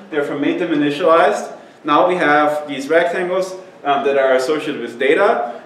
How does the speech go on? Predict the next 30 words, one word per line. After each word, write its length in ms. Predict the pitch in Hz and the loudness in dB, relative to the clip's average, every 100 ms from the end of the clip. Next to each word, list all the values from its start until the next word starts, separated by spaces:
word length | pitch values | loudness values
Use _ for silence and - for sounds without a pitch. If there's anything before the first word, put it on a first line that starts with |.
| - | -4
um, 360 | 139 135 131 | -2 -2 -4
and 120 | 143 | -2
then 220 | 156 180 202 | 2 2 0
we 80 | |
merge 460 | 165 143 160 - - | -2 2 6 6 4
them 280 | 170 156 - | 2 0 0
with 180 | 151 147 | -2 0
the 180 | 139 | -2
update 340 | 127 117 117 107 | -2 -2 -4 -6
selection. 560 | 120 101 87 - - - - - _ - - - - | -8 -10 -10 -12 -16 -20 -20 -20 _ -20 -20 -20 -18
And 160 | 135 131 | -8 0
then 180 | 151 180 | 2 2
I 100 | 180 | 0
can 140 | 170 | -2
apply 800 | 156 - 135 131 135 151 147 - - 127 | -4 0 2 4 6 4 2 -6 -8 -2
anything 380 | 147 151 170 | 0 2 0
that 100 | 151 | 0
I 120 | 139 135 | 0 0
want 200 | 143 160 | 0 -2
to 80 | |
do 180 | 139 127 | -8 -12
to 100 | 127 | -10
those 200 | 123 113 | -8 -6
rectangles 520 | 123 120 127 123 123 - - - - | -4 -4 -6 -8 -10 -12 -18 -20 -14
in 140 | 117 | -8
one 200 | 120 131 | -4 -4
single 300 | 127 127 120 | -4 -6 -6
place 400 | 117 113 107 107 - | -6 -4 -4 -4 -6
down 220 | 107 101 | -6 -8
here. 420 | 101 90 92 - | -10 -10 -10 -14